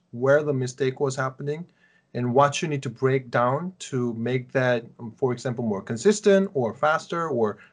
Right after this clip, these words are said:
tighter group, whatever it is. Uh, just start analyzing without criticism, and then put your value in learning, uh, even at matches too.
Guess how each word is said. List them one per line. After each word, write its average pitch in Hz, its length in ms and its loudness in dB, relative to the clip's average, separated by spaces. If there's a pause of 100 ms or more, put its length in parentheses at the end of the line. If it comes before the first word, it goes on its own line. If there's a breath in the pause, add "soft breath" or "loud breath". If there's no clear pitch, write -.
tighter 120 320 0
group, 175 300 4
whatever 143 360 4
it 120 120 -2
is. 123 340 -4 (520 soft breath)
Uh, 110 160 -2
just 127 260 -4
start 160 340 2
analyzing 151 840 0
without 127 500 -2
criticism, 151 680 -4 (1000)
and 131 140 -4
then 131 380 2
put 208 200 2
your 151 120 2
value 135 340 4
in 117 140 -4
learning, 117 320 -2 (1000)
uh, 131 60 -4 (180)
even 170 260 4
at 147 160 4
matches 156 440 -4
too. - 280 -12